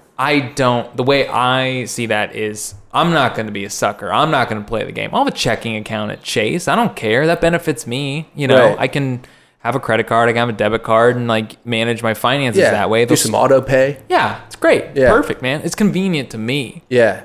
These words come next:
Speaker 1: But I'll never invest my money in, like, Fannie Mae or something like that, or a, you know, whatever, wealth management or anything, 'cause I'm like,
Speaker 2: Yeah.
Speaker 1: "Those guys,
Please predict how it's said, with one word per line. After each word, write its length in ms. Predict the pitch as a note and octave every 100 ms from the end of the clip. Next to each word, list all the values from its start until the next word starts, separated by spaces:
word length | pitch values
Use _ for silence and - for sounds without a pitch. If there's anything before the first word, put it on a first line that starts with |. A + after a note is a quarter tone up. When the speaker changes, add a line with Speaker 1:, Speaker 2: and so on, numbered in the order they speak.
| -
Speaker 1:
But 340 | D3+ C#3+ - -
I'll 240 | E3+ G3
never 420 | F#3 D3 B2 A#2 G#2+
invest 560 | A#2+ A2 B2 A#2 -
my 360 | A#2 B2 D3+ E3
money 480 | B2+ G2 G2 - - _ _ _ _
in, 340 | A#2+ A2 G2+
like, 280 | G#2 G2+ G2+ - _ -
Fannie 340 | B2+ A2+ A2
Mae 480 | A#2 A2 F2+ C#2+ - _ _ _
or 200 | A2+ G#2
something 340 | - A2+ G#2 G#2+
like 220 | G2+ G2+
that, 240 | G#2+ -
or 120 | G2 G2+
a, 120 | G2+
you 140 | B2 A#2+
know, 160 | E2
whatever, 380 | G2+ A2+ G#2 G#2
wealth 360 | A2+ B2 A2 B2
management 440 | A#2+ C3 D3+ D#3
or 60 | D#3+
anything, 280 | F3+ G3 G#3
'cause 120 | F#3+
I'm 120 | G3
like, 160 | F3+ D#3
Speaker 2:
Yeah. 240 | A#2+ G#2
Speaker 1:
"Those 300 | G3 A3+ E3
guys, 400 | A#2+ G2 - -